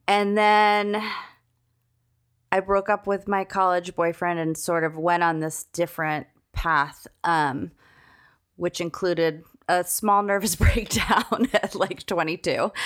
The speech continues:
Um, so I moved back home, and then I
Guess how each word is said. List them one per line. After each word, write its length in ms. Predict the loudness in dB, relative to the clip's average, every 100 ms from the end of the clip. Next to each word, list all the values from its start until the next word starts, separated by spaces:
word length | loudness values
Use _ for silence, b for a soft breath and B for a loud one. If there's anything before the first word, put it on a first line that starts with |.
| -4 B B
Um, 460 | 6 8 8 4 -4 B B B
so 120 | 2
I 60 | 2
moved 220 | 0 0
back 220 | 0 0
home, 420 | 2 4 4 0 B B B
and 240 | 2 2 4
then 400 | 4 6 4 2
I 320 | 2 0 -2